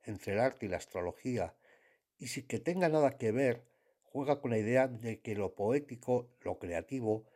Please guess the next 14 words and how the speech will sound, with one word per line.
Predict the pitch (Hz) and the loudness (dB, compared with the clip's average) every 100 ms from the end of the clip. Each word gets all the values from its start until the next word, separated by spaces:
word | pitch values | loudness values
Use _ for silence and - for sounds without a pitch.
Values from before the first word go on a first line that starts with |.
| _ _ _ | _ _ _
es | 131 123 | -6 -2
un | 160 | 0
indicio, | 117 113 151 - 85 | 2 0 -4 -4 -4
una | 104 143 | -2 -2
expresión | 143 - 107 139 131 | -4 -6 -4 -2 -2
paradójica | 123 101 87 113 - - | 0 2 2 -2 -6 -4
del | 110 98 | -2 -2
futuro | - 98 139 131 101 120 _ | -6 -8 -2 0 0 -2 _
anclado | - 101 113 120 127 | -12 -8 0 2 2
en | |
el | 107 95 | 0 -2
presente | 92 - 110 107 120 | -8 -8 -8 -6 -10
para | 123 113 123 | -2 -2 0
descifrarlo. | 113 - - - 87 - - | -4 -6 -14 -2 -2 -2 -14